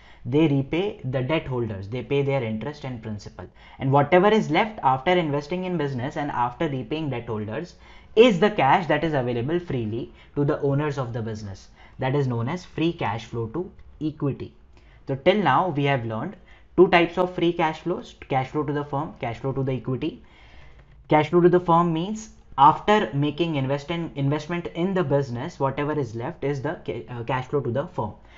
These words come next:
But after making investments and after repaying debt, whatever is left to equity shareholders,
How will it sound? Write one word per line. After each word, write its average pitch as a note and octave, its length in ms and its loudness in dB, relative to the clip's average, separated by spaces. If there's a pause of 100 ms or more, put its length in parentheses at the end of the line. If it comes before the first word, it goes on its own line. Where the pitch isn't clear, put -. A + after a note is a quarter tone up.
(160)
But C#3 120 0
after C#3+ 320 4
making G3 340 -4
investments C#3+ 520 -4
and F#3 100 0
after C#3+ 280 2
repaying D#3+ 440 -2
debt, C3 260 -8
whatever B2+ 320 -4
is D#3 160 -4
left C3+ 240 -8
to D#3+ 220 -2
equity G#3+ 500 0
shareholders, C3 720 -4